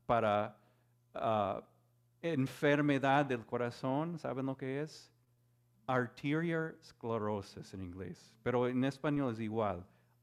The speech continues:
Arterial sclerosis se dice con un acento hispano. Y lo que está pasando con el endurecimiento del corazón es,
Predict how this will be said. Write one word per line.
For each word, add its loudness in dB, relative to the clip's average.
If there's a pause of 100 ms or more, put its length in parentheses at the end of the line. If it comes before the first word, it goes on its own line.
(100)
Arterial -2
sclerosis -4
se -8
dice -14 (1000)
con -4
un 0
acento -6
hispano. -6 (2500)
Y 2
lo 10
que 6
está 6
pasando 6
con 4 (280)
el 4
endurecimiento 6
del 4
corazón 6
es, -2